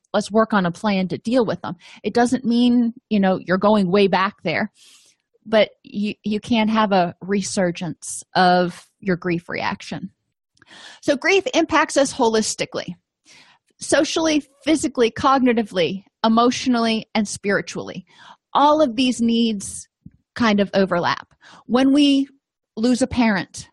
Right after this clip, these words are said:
for example, um, socially, they're not there anymore. They're not, you know, I always used to call my daddy when I was having a bad time or I needed advice on, you know, business stuff, and not there anymore. Uh, it also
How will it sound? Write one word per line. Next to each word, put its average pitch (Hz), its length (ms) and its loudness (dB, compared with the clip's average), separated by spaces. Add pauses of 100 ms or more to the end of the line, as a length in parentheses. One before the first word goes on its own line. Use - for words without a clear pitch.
for 196 160 -2
example, 180 520 -2 (560)
um, 196 460 0 (260)
socially, 269 640 0 (400)
they're 202 380 0
not 233 200 4
there 320 220 4
anymore. 151 480 -2
They're 214 160 2
not, 226 280 2 (380)
you - 180 -8
know, - 40 -4
I 220 220 4
always 240 180 2
used 247 140 -4
to 247 60 -10
call 247 180 2
my 254 100 4
daddy 240 320 2
when 170 140 -2
I 160 80 0
was 190 80 -2
having 208 240 0
a 175 40 -2
bad 202 260 2
time 196 400 0
or 170 80 -2
I 175 40 0
needed 190 320 -2
advice 190 540 -2
on, 175 300 0 (360)
you - 80 -6
know, 185 120 0
business 196 420 -2
stuff, - 460 -10
and - 140 -16 (380)
not 175 380 -8
there 262 240 4
anymore. 175 400 -4 (400)
Uh, 208 220 -4 (240)
it 262 120 4
also 277 360 2